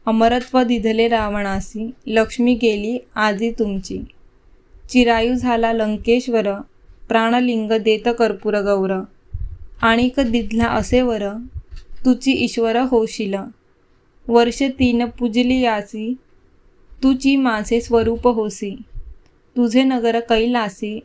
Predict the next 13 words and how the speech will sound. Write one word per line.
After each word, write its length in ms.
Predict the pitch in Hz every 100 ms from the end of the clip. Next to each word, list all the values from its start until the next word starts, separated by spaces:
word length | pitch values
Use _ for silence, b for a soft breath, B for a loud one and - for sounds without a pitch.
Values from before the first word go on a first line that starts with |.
| -
मृत्यू 440 | 220 233 233 247
नाही 420 | 240 214 208 226 269
कदा 260 | 240 214 208
तुझ. 260 | 202 202 202 208 - _ _ _ _ _ _ 233
ऐसा 400 | 226 226 254 254
वर 240 | 233 233
लाधोनी, 720 | 226 202 196 240 240 202 202 - - 208
गेला 360 | 226 220 233
रावण 440 | 247 214 196 214 254
संतोषोनी. 800 | 254 214 196 202 202 196 196 185 - - - _ - - - _ 240
तेहतीस 640 | 226 220 247 254 247 254
कोटी 440 | 247 226 214 240
देव 320 | 214 226 214